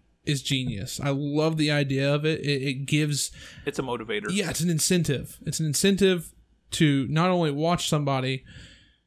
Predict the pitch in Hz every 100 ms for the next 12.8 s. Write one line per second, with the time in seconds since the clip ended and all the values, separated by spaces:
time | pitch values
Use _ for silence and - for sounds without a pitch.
0 | _ _ _ _ 165 151 - - 147 139
1 | - - 175 185 147 165 165 - 147 -
2 | 127 156 - 147 151 160 139 139 - 165
3 | 160 175 180 196 190 160 156 175 151 110
4 | - - - - - - 160 143 185 240
5 | 175 - - - 120 - 196 147 156 143
6 | 131 131 - _ _ - 233 247 247 208
7 | 160 180 208 175 170 165 147 139 143 139
8 | 135 151 143 147 135 120 - 110 110 110
9 | 110 110 143 208 175 160 170 151 147 165
10 | 170 180 143 131 120 139 113 117 - -
11 | - - 165 185 135 143 139 147 - 131
12 | 117 - 135 120 120 113 110 -